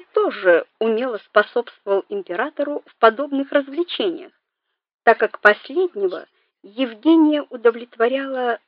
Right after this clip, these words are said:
только в начале, да и то ненадолго. В этом отношении он был чрезвычайно способным слугой, незаменимым мошенником,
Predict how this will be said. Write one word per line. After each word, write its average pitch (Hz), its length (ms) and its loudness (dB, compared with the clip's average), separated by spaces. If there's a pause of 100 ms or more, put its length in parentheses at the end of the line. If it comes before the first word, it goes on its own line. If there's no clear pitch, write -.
(120)
только 247 340 2
в 233 40 -8
начале, 247 640 -10 (360)
да 254 120 0
и 302 140 0 (120)
то 403 120 0
ненадолго. 180 640 -10 (1040)
В 190 140 2
этом 240 400 6
отношении 247 840 -4
он 208 200 -6
был 214 160 -6
чрезвычайно 247 880 -8 (100)
способным 185 540 -6 (100)
слугой, 233 420 -8 (420)
незаменимым 320 960 8
мошенником, 180 760 -8